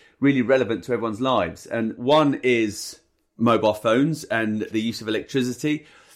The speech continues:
because you've got a phone company and you've got an Ecotricity, which is an eco-electricity company,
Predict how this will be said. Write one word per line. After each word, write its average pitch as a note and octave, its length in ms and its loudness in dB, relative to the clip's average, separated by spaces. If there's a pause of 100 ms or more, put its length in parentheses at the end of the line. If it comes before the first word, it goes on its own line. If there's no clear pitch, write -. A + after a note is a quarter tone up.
(160)
because B2 300 -4
you've A#2 160 0
got - 240 2 (100)
a G#2 80 -12
phone B2+ 240 2
company A#2 480 -8
and A#2 180 -4
you've G#2+ 140 -8
got - 180 -4
an G#2+ 220 -4 (140)
Ecotricity, C#3 680 0
which A#2 180 -4
is G2 100 -8
an G2+ 300 -4
eco-electricity A2 680 -4
company, G2 360 -8